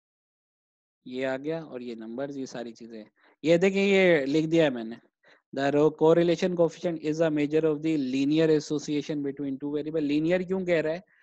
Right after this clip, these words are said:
क्योंकि हमने यहाँ पे model के लिए जो उनका ताल्लुक जानने के लिए straight line का इस्तेमाल किया है। नॉन लीनियर भी होता है, वो एडवांस चीज है, वो आप लोग का scope से नहीं, में नहीं है, ठीक है। Values are plus, values near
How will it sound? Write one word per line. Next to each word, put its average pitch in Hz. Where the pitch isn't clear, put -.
क्योंकि 147
हमने 165
यहाँ 156
पे 170
model 151
के 160
लिए 156
जो 151
उनका 151
ताल्लुक 147
जानने 135
के 147
लिए 147
straight 135
line 123
का 123
इस्तेमाल 113
किया 110
है। 101
नॉन 143
लीनियर 170
भी 180
होता 160
है, 175
वो 151
एडवांस 135
चीज 123
है, 120
वो 131
आप 135
लोग 135
का 139
scope 135
से -
नहीं, 120
में 123
नहीं 117
है, 113
ठीक 156
है। 185
Values 139
are 170
plus, 151
values 165
near 156